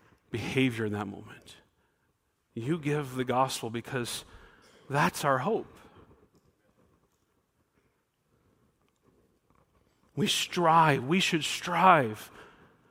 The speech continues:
not just as mom and dads, but as church members, to be experts at bringing the gospel to bear on all aspects of the day.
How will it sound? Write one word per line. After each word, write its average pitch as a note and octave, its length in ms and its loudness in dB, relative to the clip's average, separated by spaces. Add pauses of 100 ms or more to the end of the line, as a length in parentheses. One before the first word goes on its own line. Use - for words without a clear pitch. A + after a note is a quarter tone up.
(200)
not G3 160 6
just - 200 -2
as D3+ 140 -4
mom D#3+ 220 4
and D3 100 2
dads, C#3+ 340 2
but C3+ 140 -4
as B2 140 -6
church - 400 0
members, B2+ 480 0 (340)
to D#3 140 -4
be D3+ 220 0 (260)
experts - 840 0 (400)
at C#3+ 220 0
bringing F#3 480 6
the C#3+ 140 0
gospel D#3+ 600 0
to - 200 -8
bear D3+ 440 4
on C3+ 280 -2
all E3+ 440 6
aspects D3 600 0
of B2+ 100 -8
the A#2+ 60 -6
day. G#2 300 -8